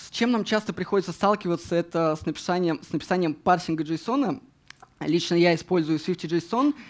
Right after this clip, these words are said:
но boilerplate кода от этого не уменьшается, поэтому я предлагаю написать, э, шаблон, который будет генерировать вот этот код, чтобы нам просто и легко пришлось бы написать только вот типы и всё. Э, точнее, переменные и всё. А,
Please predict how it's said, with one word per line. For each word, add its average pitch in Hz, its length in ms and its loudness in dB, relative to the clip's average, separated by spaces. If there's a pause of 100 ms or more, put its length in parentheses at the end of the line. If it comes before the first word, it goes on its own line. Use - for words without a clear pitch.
(200)
но 185 180 4 (160)
boilerplate 185 560 2
кода 233 360 2
от 170 100 -2
этого 185 260 0
не 165 200 4
уменьшается, 165 760 0 (380)
поэтому 185 280 2
я 196 120 4
предлагаю 180 400 0
написать, 170 640 0
э, 156 400 0
шаблон, 196 400 -2
который 170 280 -2
будет 180 200 -2
генерировать 175 500 0
вот 156 140 -8
этот 160 240 -2
код, 269 260 0 (680)
чтобы 165 300 -2
нам 185 420 2 (100)
просто 180 340 -2
и 156 40 0
легко 160 280 -2
пришлось 180 320 -4
бы 160 100 -4
написать 160 320 -2
только 151 220 -10
вот - 140 -12
типы 262 300 -4
и - 20 -2
всё. - 260 -14 (340)
Э, 151 160 0
точнее, 156 460 0
переменные 175 500 -2
и - 40 -2
всё. - 220 -12 (1300)
А, 147 580 4